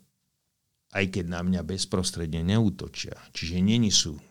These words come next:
bezprostrednou hrozbou, ale sú obrovskou spoločenskou hrozbou, keď predtým zabili päť ľudí, to, že teraz neútočia, možno majú na to svoje dôvody,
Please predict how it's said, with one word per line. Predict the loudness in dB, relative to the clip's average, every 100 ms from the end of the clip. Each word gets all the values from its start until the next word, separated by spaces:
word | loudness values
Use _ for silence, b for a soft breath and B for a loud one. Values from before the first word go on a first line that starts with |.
| _
bezprostrednou | -4 -4 -2 -6 -6 -6 -6 -6 -6
hrozbou, | -6 -6 -8 -10
ale | -6 -2 2
sú | 2 2
obrovskou | 4 6 6 6 4 0 -2
spoločenskou | -4 -6 -8 -8 -6 -6 -6 -8
hrozbou, | -6 -6 -6 -8 -6 -4 -6 b b b b
keď | -8 -4
predtým | 4 4 4 2 4
zabili | 4 4 2 2 -6 -2
päť | 0 2 0
ľudí, | -2 0 0 0 -4 _ _ _ _ _ _ _ _ _
to, | -4 2
že | 2
teraz | 2 2 2 2
neútočia, | 2 2 0 -2 0 0 0
možno | -2 -2 0 2
majú | 2 2
na | 2 0
to | 0
svoje | 0 2 4 4
dôvody, | 4 4 6 4 2 -8